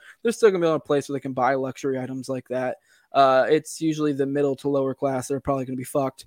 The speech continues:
Um, so we're, I mean, I, I'm not saying we'd be, like, perfect in a collapse, but,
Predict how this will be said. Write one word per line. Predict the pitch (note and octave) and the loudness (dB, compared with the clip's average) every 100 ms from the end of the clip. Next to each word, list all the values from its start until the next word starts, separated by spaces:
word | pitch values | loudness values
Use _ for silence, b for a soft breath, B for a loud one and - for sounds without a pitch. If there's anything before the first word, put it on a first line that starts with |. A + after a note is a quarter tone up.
| b b b b | b b b b
Um, | C#3+ C#3 C3+ C3+ C3+ | 8 8 8 2 2
so | D#3+ D3+ C#3+ C#3+ | 4 6 6 4
we're, | C#3+ D3+ D3+ F#3+ G3+ - _ - | 0 -4 0 2 2 -2 _ -14
I | E3 | -6
mean, | E3 | 0
I, | E3 | 0
I'm | D#3 F3 | 2 2
not | F3+ C3+ | 2 0
saying | - D#3+ D3 | 0 0 2
we'd | C#3 C3 | 0 0
be, | B2+ | 0
like, | A#2+ - | 0 -4
perfect | - C3+ - C#3+ D3 | -4 -2 0 0 0
in | C3+ | -4
a | |
collapse, | - A#2+ C3+ D#3+ - | 0 4 4 2 0
but, | - C#3 | 2 2